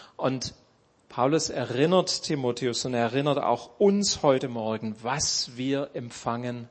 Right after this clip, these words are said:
haben. Dass es in dass er durch den Heiligen Geist in uns wirkt. Denn der Geist, den Gott uns gegeben hat, sagt Paulus, macht uns nicht zaghaft,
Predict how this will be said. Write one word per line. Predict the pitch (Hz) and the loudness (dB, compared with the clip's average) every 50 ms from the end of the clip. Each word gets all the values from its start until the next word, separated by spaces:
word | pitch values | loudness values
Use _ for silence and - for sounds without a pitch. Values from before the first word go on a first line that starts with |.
| _ _ | _ _
haben. | - - - - 113 110 117 127 - 127 113 110 - - - - - - - - _ _ | -16 -14 -12 -10 -8 -8 -8 -8 -10 -10 -14 -16 -18 -20 -20 -20 -20 -20 -20 -20 _ _
Dass | - 139 143 139 | 0 0 2 2
es | 151 139 - - - - - - | 0 0 -2 -4 -6 -6 -6 -4
in | 165 160 185 190 190 190 - - - - _ - 147 | -2 -2 0 -2 -4 -6 -8 -12 -18 -20 _ -4 -2
dass | 143 139 - - - - - - | -2 -2 -2 -4 -6 -8 -8 -2
er | 139 139 143 156 190 185 | 2 2 4 6 4 4
durch | - 165 165 165 156 - | 4 4 2 2 0 -2
den | - 160 156 147 131 | -4 -4 -2 -2 0
Heiligen | 131 127 127 139 135 - 151 127 | 0 0 0 -2 -4 -6 -6 -4
Geist | - 120 117 120 120 120 - - | -2 0 0 2 0 0 -2 -6
in | - - 147 139 139 135 131 | -6 -4 -4 -2 -2 -4 -6
uns | - - 131 120 123 117 117 - - - 131 123 | -4 -4 -4 -2 -2 -2 -2 -2 -2 -2 -2 -2
wirkt. | 120 113 117 117 117 - - - - - - - - - - - - - _ _ _ - - | 0 0 0 0 -4 -6 -12 -14 -14 -16 -20 -20 -20 -20 -20 -20 -20 -20 _ _ _ 4 6
Denn | 143 151 | 6 8
der | 151 147 139 139 | 10 10 10 10
Geist, | 143 131 127 139 170 190 185 - - - | 8 8 8 8 8 6 6 4 4 4
den | 156 147 143 143 | 4 2 4 6
Gott | - 180 202 196 | 8 6 6 6
uns | - - 165 156 151 - - - | 2 -2 -2 -2 -2 -2 -4 -4
gegeben | 147 139 - 135 131 139 - 151 139 123 - | -6 -6 -2 -2 -2 -2 -2 -4 -6 -6 -4
hat, | 117 113 107 - - - - - - _ _ _ _ _ _ - - _ _ _ _ _ _ | -4 -4 -4 -4 -8 -10 -10 -14 -20 _ _ _ _ _ _ -20 -20 _ _ _ _ _ _
sagt | - - - 120 113 - | -10 -6 -4 -4 -4 -4
Paulus, | - - 127 117 117 117 120 - - - | -4 -4 -2 -2 -2 -2 -2 -4 -4 -4
macht | 127 120 123 143 139 - - - - | -4 -4 -2 -4 -4 -6 -8 -8 -6
uns | - 139 127 123 - - | -4 -4 -2 -2 -2 -2
nicht | 131 127 131 135 - - - - - - _ _ | -2 -2 -4 -4 -6 -8 -12 -14 -16 -20 _ _
zaghaft, | - - - 120 113 113 - - - - 117 113 - - - - | -6 -4 -2 -2 -2 -2 -4 -6 -8 -10 -10 -10 -12 -14 -18 -18